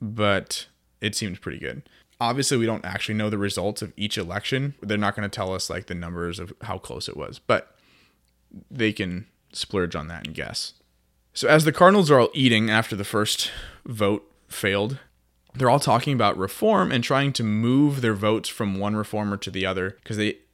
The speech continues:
didn't have enough votes to stop Benedict. And so they're trying to do, like, this whole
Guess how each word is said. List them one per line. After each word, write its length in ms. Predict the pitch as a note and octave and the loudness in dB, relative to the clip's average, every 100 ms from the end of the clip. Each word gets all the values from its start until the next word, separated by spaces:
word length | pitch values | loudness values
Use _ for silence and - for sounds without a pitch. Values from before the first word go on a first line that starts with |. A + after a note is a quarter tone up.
| _ | _
didn't 240 | A#2+ B2+ B2+ | -2 -2 -2
have 280 | B2 A2+ A2 | -2 -2 -2
enough 260 | G2 G2+ | -4 -6
votes 300 | G2+ G2+ F#2+ | -4 -4 -4
to 120 | - F#2 | -6 -4
stop 520 | - F#2+ F#2 - _ _ _ _ | -4 -4 -6 -10 _ _ _ _
Benedict. 680 | A#2+ G#2 F2 C#2 A1 - - _ _ _ _ _ - | -10 -8 -8 -10 -14 -16 -20 _ _ _ _ _ -10
And 140 | F#2+ | -6
so 220 | - G2 | 0 0
they're 120 | F#2 F#2+ | 0 -2
trying 200 | C3+ C3 | 0 0
to 60 | |
do, 120 | G#2+ | 0
like, 140 | G2+ G2 | -2 -4
this 140 | - | -6
whole 280 | F#2 E2 | -6 -6